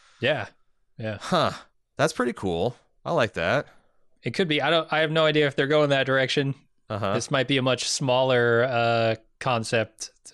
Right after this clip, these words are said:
Speaker 1: uh, for the world of this show, but I don't know. I think it'd be cool.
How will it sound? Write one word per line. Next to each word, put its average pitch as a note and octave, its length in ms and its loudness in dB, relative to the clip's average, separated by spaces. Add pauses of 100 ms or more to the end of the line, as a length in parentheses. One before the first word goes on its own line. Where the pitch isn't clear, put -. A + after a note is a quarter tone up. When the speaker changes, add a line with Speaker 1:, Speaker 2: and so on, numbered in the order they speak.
Speaker 1:
uh, A2 320 0
for B2+ 180 -4
the A#2 80 0
world A2+ 460 2
of G#2 100 -2
this G#2+ 140 0
show, A2 300 0
but G#2+ 220 -4 (960)
I G#2+ 60 -14
don't A2 120 -2
know. G#2 100 -4
I G#2 180 -8
think G#2 40 -8
it'd G#2 120 -8
be G2+ 80 -10
cool. G#2 300 -8